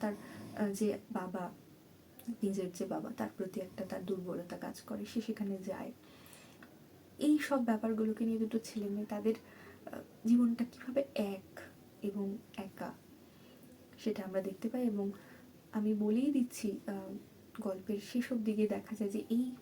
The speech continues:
পরিবারের মধ্যে থেকে একটি চরিত্র হঠাৎ করেই উধাও হয়ে যায়,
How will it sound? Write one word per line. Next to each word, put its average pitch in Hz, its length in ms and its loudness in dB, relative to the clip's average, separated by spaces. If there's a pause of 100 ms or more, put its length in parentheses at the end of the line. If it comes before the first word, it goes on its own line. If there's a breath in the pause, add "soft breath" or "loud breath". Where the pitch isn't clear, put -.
পরিবারের 196 440 2
মধ্যে 196 240 -6
থেকে - 280 -2
একটি - 340 -4
চরিত্র 214 560 -2 (1040 loud breath)
হঠাৎ - 340 2
করেই 254 200 4
উধাও 220 380 2
হয়ে 190 200 0
যায়, - 200 -6